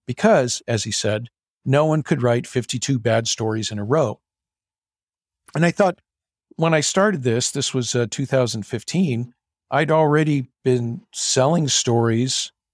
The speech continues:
for twenty-five years by then. And, um, I, I was not a young writer, but I think there's an awful lot more to learn about writing. And the only way you can do that is to,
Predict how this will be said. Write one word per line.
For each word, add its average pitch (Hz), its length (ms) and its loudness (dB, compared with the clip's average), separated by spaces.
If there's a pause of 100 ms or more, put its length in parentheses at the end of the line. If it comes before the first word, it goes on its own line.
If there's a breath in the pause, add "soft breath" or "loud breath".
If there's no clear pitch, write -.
(200)
for 120 380 2
twenty-five 117 580 0
years 123 540 0
by 117 160 2
then. 107 320 -2 (400)
And, 117 460 0 (140)
um, 107 640 2 (160)
I, 110 240 2 (200)
I 120 120 2
was 110 120 -2
not 123 140 2
a 104 60 -2
young 123 320 2
writer, 113 480 -2 (420)
but 139 80 2
I 135 80 2
think 151 220 0
there's 127 200 2
an 127 60 2
awful 127 320 2
lot 120 180 2
more 117 220 2
to 107 80 0
learn 131 600 2
about 107 340 0
writing. 104 460 -2 (440)
And 123 140 2
the 123 60 4
only 131 160 4
way 123 100 4
you 117 100 2
can 113 140 -4
do 135 160 4
that 117 220 4
is 113 180 -2
to, 113 240 0